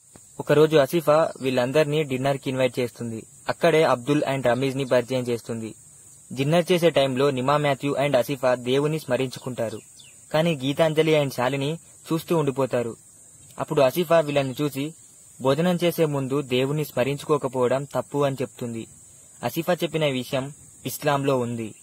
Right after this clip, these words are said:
మరియు డిన్నర్ నుంచి ఇంటికి వెళ్ళేటప్పుడు కన్వర్జేషన్లో ఆసిఫా చెప్తూ, "ఈ ప్రపంచాన్ని అల్లా మాత్రమే నడిపిస్తాడు. ఎవరైతే ఇస్లాంని నమ్మరో,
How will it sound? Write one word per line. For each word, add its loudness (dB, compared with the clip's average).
మరియు 4
డిన్నర్ 2
నుంచి 2
ఇంటికి 0
వెళ్ళేటప్పుడు 2
కన్వర్జేషన్లో 0
ఆసిఫా 2
చెప్తూ, -4
"ఈ 0
ప్రపంచాన్ని 2
అల్లా 0
మాత్రమే 0
నడిపిస్తాడు. -4
ఎవరైతే 4
ఇస్లాంని 0
నమ్మరో, 2